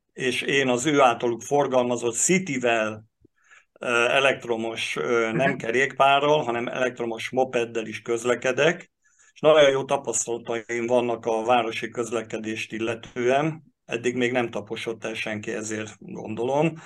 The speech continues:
Speaker 1: de egyébként sok tekintetben tényleg valóban így van. Szóval egészen biztos, hogy alátámasztható az, amit mondasz, hogy, ö,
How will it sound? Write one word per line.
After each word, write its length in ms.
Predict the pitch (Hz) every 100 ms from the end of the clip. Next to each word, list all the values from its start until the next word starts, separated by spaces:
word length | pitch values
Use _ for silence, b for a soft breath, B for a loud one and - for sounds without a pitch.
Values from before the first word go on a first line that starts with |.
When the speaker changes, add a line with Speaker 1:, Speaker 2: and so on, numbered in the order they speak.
| B
Speaker 1:
de 160 | - 127
egyébként 500 | 131 120 123 113 113
sok 220 | 131 120
tekintetben 680 | 113 101 113 107 110 110 104
tényleg 340 | 113 110 104
valóban 480 | 107 110 107 104 107
így 220 | 113 117
van. 300 | 127 151 160 B B B B B
Szóval 480 | - 131 135 135 -
egészen 540 | - 151 127 117 123 120
biztos, 540 | 123 - 110 113 -
hogy 260 | 113 113 110 113 123
alátámasztható 1000 | - 117 104 - 113 110 110 110 107 113
az, 180 | 107 107
amit 280 | 107 113 110
mondasz, 500 | 110 104 107 113 -
hogy, 240 | 117 113
ö, 360 | - 120 113